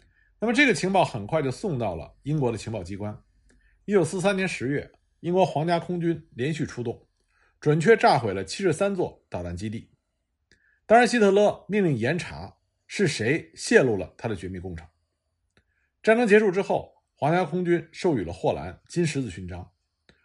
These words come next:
这是英国授予外国人的最高荣誉。霍兰的成就还不止于此。一九四三年冬，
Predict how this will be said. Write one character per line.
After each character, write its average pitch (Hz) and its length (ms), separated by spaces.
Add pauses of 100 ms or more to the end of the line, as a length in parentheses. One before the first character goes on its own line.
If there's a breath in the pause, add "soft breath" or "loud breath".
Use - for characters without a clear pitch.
(140)
这 240 140
是 202 100
英 226 220
国 110 280
授 175 220
予 107 60
外 143 200
国 117 140
人 104 140
的 - 260
最 135 160
高 120 100
荣 85 200
誉。 - 120 (720)
霍 247 140
兰 214 140
的 226 100
成 135 240
就 175 180 (180)
还 - 140
不 160 140
止 104 120
于 92 120
此。 - 180 (720)
一 208 80
九 202 100
四 190 140
三 190 160
年 185 140
冬， 180 320